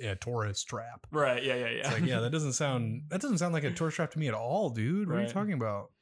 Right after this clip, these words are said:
Speaker 2: Um, we're, we're gonna check in from this one from Jai here, who says he's a local guy, and he says, "One star. Uh, terrible service.
Speaker 1: <laughs>
Speaker 2: Talk," which, once again, where?
Speaker 1: Yeah.
Speaker 2: Uh, "Talk to the manager for twenty people.
Speaker 1: <laughs>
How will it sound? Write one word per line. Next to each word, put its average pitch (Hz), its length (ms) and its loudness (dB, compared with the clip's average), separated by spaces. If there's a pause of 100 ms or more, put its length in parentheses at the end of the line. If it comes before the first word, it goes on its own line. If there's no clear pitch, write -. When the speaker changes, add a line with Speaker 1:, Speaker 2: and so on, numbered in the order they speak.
(640)
Speaker 2:
Um, 139 400 -2 (440)
we're, 170 300 -2
we're 190 80 -2
gonna 180 320 -2
check 170 260 -2
in 165 140 -2
from 147 160 -6
this 147 160 -4
one 156 100 -4
from 123 220 -6
Jai 127 480 2
here, 120 340 -4
who 123 140 -4
says 123 300 -4
he's 143 100 -4
a 170 60 -4
local 147 260 -2
guy, 123 280 0
and 120 120 -4
he 143 80 -4
says, 147 240 -6
"One 127 240 -4
star. 120 560 -2 (540)
Uh, 127 260 2
terrible 226 460 0
service. 190 760 0 (100)
Speaker 1:
<laughs> - 560 -2
Speaker 2:
Talk," 202 440 2
which, 151 200 -2
once 165 220 -2
again, 127 400 0
where? 139 560 2
Speaker 1:
Yeah. 127 260 4
Speaker 2:
Uh, 135 200 2
"Talk 233 380 2
to 233 100 0
the 196 100 0
manager 147 560 0
for 143 240 -2
twenty 180 460 -2
people. 170 600 -6
Speaker 1:
<laughs> - 40 -20